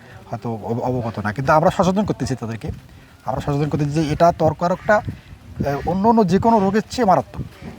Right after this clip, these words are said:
আমি বললাম যে এই রোগটা হয়ে গেলে বাঁচানোর কোনো উপায় নেই। এক থেকে তিন দিনের মধ্যে গরু মারা যায়, হঠাৎ জ্বর হয়। তো আমরা, এ, সে বিষয়ে আমাদের, আহ,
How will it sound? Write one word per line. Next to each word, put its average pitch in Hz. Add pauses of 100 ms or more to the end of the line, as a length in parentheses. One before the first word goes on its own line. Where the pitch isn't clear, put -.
(280)
আমি 156
বললাম 165
যে 175
এই 160
রোগটা 170
হয়ে 170
গেলে 180 (440)
বাঁচানোর 165
কোনো 156
উপায় 131
নেই। 139
এক 160
থেকে 196
তিন 185
দিনের 185
মধ্যে 185
গরু 165
মারা 113
যায়, -
হঠাৎ 143
জ্বর 127
হয়। 117 (600)
তো 143
আমরা, 170 (400)
এ, 123
সে 156
বিষয়ে 156 (440)
আমাদের, 127
আহ, 104